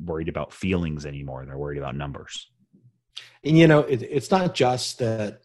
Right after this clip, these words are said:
Speaker 2: <clears throat> you know, you, you're, you might be bothering people because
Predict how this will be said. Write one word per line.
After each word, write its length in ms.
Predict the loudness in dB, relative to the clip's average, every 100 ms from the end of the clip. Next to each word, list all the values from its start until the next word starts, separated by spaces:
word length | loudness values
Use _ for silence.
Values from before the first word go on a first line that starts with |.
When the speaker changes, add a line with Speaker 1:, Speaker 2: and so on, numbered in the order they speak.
| _
Speaker 2:
<clears throat> 100 | 6
you 240 | 8 6 2 _ 0
know, 160 | 0 0
you, 520 | -2 -6 -6 -8 -12 _ _ _ _ _ _ _ _ _
you're, 220 | 0 0 0 -8 -14
you 180 | -2 4
might 220 | 4 4
be 120 | 0
bothering 680 | 0 0 2 2 0 -2 -4
people 460 | -10 -16 -14 -16 -14
because 800 | -14 -8 -6 -6 -8 -10 -12